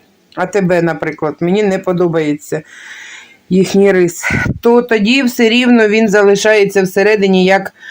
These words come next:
альденто. Тобто на зубах таке, як, е, відчувається сира серцевинка.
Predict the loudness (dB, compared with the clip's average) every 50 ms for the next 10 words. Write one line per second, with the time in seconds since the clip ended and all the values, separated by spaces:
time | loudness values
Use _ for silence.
0 | -20 -16 -8 -4 0 0 2 2 2 2 2 2 2 2 0 -2 -2 -4 -2 -4
1 | -4 -8 _ _ _ _ _ _ _ _ _ _ _ _ _ _ _ -16 -12 -6
2 | -4 -2 -2 -2 0 0 0 2 2 0 0 0 2 2 2 2 0 0 -4 -4
3 | -2 -2 0 0 0 0 -2 -4 -8 -16 -20 -20 -18 -18 -18 -18 -20 -20 -20 -18
4 | -14 -10 -8 -6 -4 -2 -2 -4 -4 -6 -8 _ -4 -2 -2 0 2 2 2 4
5 | 4 4 4 4 2 0 -4 -4 0 2 4 4 4 4 4 2 -2 -6 -12 -20
6 | _ -10 -4 0 2 2 4 4 2 2 2 2 0 -4 -8 -10 -16 -6 -2 -2
7 | -2 -2 -2 -2 0 0 2 2 2 0 0 -2 -4 -4 -6 -6